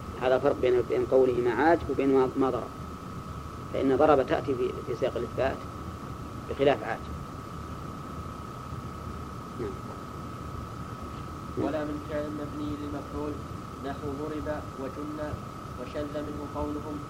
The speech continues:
Speaker 2: "هو أخصر من كذا"، فبنوا أفعل التفضيل من اختصر وهو زائد على ثلاثة أحرف ومبني ل-، ومبني للمفعول، وقالوا:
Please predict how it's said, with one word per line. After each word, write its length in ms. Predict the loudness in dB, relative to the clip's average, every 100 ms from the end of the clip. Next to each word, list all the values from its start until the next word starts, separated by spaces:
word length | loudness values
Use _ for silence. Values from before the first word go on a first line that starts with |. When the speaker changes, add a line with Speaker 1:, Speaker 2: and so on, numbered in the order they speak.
| -10 -10 -8
Speaker 2:
"هو 120 | -4 -4
أخصر 420 | -4 -6 -6 -4
من 180 | -4 -4 -4
كذا"، 200 | -4 -4 -6 -8 -8 -8 -6
فبنوا 440 | -4 -2 -2 -4
أفعل 200 | -4 -4
التفضيل 500 | -4 -6 -8 -6 -6
من 160 | -4 -6
اختصر 540 | -6 -8 -6 -4 -4 -4 -6 -10 -8 -6
وهو 220 | -4 -4 -2
زائد 360 | -2 -2 -4 -4
على 260 | -4 -4 -4
ثلاثة 460 | -4 -4 -6 -6
أحرف 240 | -8 -6 -8 -8 -8 -8 -6
ومبني 440 | -4 -4 -4 -4 -2
ل-، 160 | -2 -2
ومبني 420 | -2 -4 -4 -4 -2 -2
للمفعول، 460 | -4 -4 -4 -4 -4 -6 -8 -8 -8 -4
وقالوا: 460 | -4 -2 -2 -2